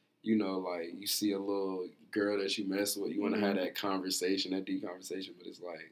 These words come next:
Speaker 2: You
Speaker 1: you
Speaker 2: working.
Speaker 1: alwa-, yeah, like, you really working, so it's really just the people around me, like, I really trust them, and,
Speaker 2: Mm-hmm.
Speaker 1: um, like, especially now, like, like, now, like,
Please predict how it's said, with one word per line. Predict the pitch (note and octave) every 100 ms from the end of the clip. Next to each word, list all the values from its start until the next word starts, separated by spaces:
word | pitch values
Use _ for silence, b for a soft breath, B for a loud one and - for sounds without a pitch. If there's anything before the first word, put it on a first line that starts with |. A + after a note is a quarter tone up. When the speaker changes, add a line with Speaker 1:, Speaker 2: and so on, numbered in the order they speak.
| _
Speaker 2:
You | A3
Speaker 1:
you | G3
Speaker 2:
working. | G3+ G#2+
Speaker 1:
alwa-, | F#2+ F#2+ G2
yeah, | G#2 G#2
like, | F#2+ F#2 F#2+
you | G2+
really | G2+ F#2+
working, | F2 G2 F#2 F#2
so | - F2 F2+ F#2 _ _ _ _ _ _ -
it's | B2+ A#2
really | C3+ B2
just | A#2 A2
the | -
people | A2+ G2+ G2
around | G2+ G2
me, |
like, | F#2 F#2
I |
really | G2 G2 F#2
trust | - F#2 -
them, | F#2 F2+ F2+ B3+ A3
and, | G#3+ G#3
Speaker 2:
Mm-hmm. |
Speaker 1:
um, | F#3 F2+ F2+ F3+ B2+ F2+ - _ _ B B B _
like, | F2+ F2+
especially | F2+ A#2+ D#3+ A#2 F#2
now, | E2+ G#2 F#2+ E2
like, | E2 D#2+ - - _ _ _ _ _
like, | E2+ E2+ E2+
now, | F#2 G#2+ G#2
like, | G2 F2+ F2+